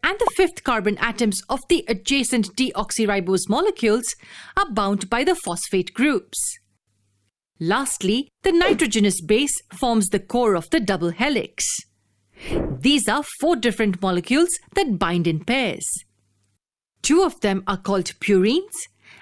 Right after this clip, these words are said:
and the other two are called pyrimidines. Adenine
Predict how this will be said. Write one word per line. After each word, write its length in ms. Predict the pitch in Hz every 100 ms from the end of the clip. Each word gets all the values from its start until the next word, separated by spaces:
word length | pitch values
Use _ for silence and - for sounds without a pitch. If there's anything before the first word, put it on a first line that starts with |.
| -
and 140 | 392
the 140 | 415 466
other 160 | 480
two 280 | - 240 269
are 140 | - -
called 340 | 208 285 -
pyrimidines. 640 | - 359 269 180 208 240 - - _ _ _ _ _ _ _ _ _ _ _ _ _
Adenine 520 | - 359 285 196 214